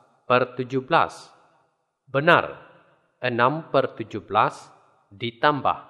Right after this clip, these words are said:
empat per tujuh belas ditambah tujuh per tujuh belas. Kita jumlah pembilang-pembilangnya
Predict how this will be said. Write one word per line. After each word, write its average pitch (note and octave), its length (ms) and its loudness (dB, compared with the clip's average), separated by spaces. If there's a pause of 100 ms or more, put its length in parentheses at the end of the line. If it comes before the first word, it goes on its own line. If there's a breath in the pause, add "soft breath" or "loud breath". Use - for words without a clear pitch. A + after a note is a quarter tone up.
(440)
empat - 640 -2
per G#2 240 -2
tujuh G#2 240 -14
belas A2+ 480 -2 (400)
ditambah B2 720 -4 (640)
tujuh C3 480 -8
per A2+ 240 -8
tujuh G#2 240 -12
belas. A#2 480 -2 (640)
Kita C3 400 0
jumlah F3 400 -4
pembilang-pembilangnya A#2 1120 -2